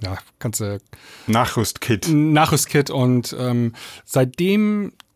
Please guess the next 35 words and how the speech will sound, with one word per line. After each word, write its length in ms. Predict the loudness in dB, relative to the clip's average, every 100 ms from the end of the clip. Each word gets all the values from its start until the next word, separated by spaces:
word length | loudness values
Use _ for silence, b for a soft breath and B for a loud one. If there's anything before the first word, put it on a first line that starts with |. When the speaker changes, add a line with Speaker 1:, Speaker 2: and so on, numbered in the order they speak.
| _
Speaker 1:
das 600 | -6 -2 0 -2 -4 -6 -6
so 280 | 0 2 2
um 180 | 0
meinen 200 | 0 0
Fernseher 400 | -2 0 2 2
drum 240 | 0 0 0
zu 240 | 0 0
ist, 280 | 0 -4 -6
hat 140 | -6
sich 340 | -4 -6 -6 -4
irgendwie 640 | 0 2 2 0 -2 -2
die 140 | -2 0
ganze 800 | 2 2 2 2 4 4 0 -4 _ _ _ _ -8
Wahrnehmung 800 | 2 4 6 4 4 4 2 0
des 200 | -6 -8
Fernsehguckens, 720 | -2 0 2 0 -4 -6 -8
also 200 | -6 -6 -6 -10 -12
mit 100 | -8
Fernsehgucken 340 | -2 -2 -2 -6
meine 140 | -8
ich 140 | -10 -14 -12 -12 -2
Filme, 240 | 0 0
Netflix, 400 | -2 -6 -10 -10
Serien, 300 | -8 -6 -6 -8 B B B B
ne? 120 | -4
Speaker 2:
Die, 140 | -2 0
die 80 |
Speaker 1:
Ähm, 100 | 2
Speaker 2:
Immersion 800 | 4 4 4 2 2 2 2 2
ist 140 | 0 -2
besser 300 | -2 0 0
Speaker 1:
ja, 40 |
Speaker 2:
geworden. 220 | 2 2
Speaker 1:
deutlich 440 | 2 2 2 -2 -4
besser. 260 | -6 -6